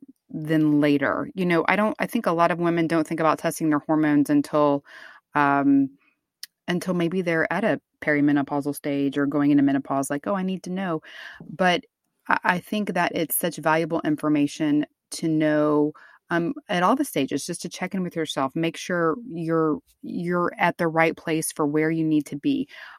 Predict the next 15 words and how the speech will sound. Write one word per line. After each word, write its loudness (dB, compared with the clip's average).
I 4
think -2
a 4
lot 6
of -4
people 0
take 0
tests 0
that -4
don't 0
really 0
show -2
what -2
they 0
need 2